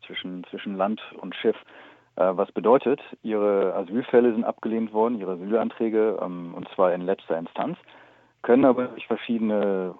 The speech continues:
Umstände eigentlich, wie zum Beispiel, wenn man sich ein Land wie Somalia anguckt, auch nicht nach Somalia abgeschoben werden.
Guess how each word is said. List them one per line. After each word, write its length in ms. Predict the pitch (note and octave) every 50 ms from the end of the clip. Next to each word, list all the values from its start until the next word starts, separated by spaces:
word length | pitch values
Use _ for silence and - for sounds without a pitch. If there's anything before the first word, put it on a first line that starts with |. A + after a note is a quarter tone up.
| - _
Umstände 580 | - A#2+ B2 C#3 C3 - - A#2 A2 A2+ G#2+
eigentlich, 380 | F#2 G#2+ G#2+ G#2 - G#2+ - -
wie 100 | - F#2
zum 160 | - - G2
Beispiel, 360 | F2 F2 E2+ - - G2+ F2
wenn 120 | E2+ F2+ F2
man 160 | F2 F2 F2
sich 160 | E2 D#2+ -
ein 80 | F2+ F2
Land 240 | F2 F2+ F#2 - -
wie 60 | F#2
Somalia 560 | E2 F2+ E2+ E2+ F2+ G2+ A2+ A2+ A2 G#2+ F#2+
anguckt, 440 | G2+ A2 G#2+ - - G2+ - - -
auch 220 | - G2 G2+ -
nicht 240 | - G2 G2 - - _
nach 240 | - G2+ F#2 F2+ -
Somalia 460 | - - F#2 F#2 A2 A#2+ A2+ F#2+ D#2
abgeschoben 580 | - - - - - - - F2+ E2 E2 E2 D#2+
werden. 280 | D#2+ D#2 D#2 D#2 D#2